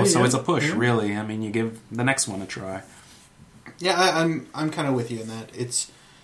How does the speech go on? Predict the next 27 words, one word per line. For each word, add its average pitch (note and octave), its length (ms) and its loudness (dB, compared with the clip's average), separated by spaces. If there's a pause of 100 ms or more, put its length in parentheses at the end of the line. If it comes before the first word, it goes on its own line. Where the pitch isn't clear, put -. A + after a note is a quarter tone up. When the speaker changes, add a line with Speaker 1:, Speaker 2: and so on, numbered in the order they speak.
(420)
Speaker 3:
you B2+ 140 -4
know, A2+ 100 -6 (260)
there's, D3+ 320 4
there's C#3+ 220 2
a A#2+ 40 -2
part F3+ 300 8
of E3+ 80 6
me D#3 140 4
that C3+ 300 2
has C#3 280 0
that, B2+ 280 0 (920)
lack D3 180 6
of C#3 60 -4
a - 20 -4
better C3 200 2
term, B2 260 -2
fantasy B2+ 600 0
of, A#2+ 380 -6 (540)
you C3 140 -2
know, A#2 80 -2
a, A#2 260 -2
a C3 80 -4
team D3+ 300 0
full D#3 180 2
of B2 140 0
local C3+ 280 2
boys, A#2 560 -2